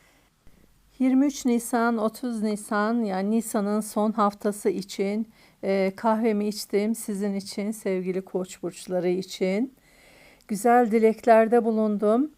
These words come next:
E, niyet ettim sağlığa, bolluğa, berekete, huzura, refaha, e, ve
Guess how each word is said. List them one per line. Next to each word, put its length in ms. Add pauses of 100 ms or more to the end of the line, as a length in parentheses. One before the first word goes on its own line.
(500)
E, 340
niyet 300
ettim 680
sağlığa, 800
bolluğa, 480
berekete, 800
huzura, 800 (420)
refaha, 680 (360)
e, 240
ve 320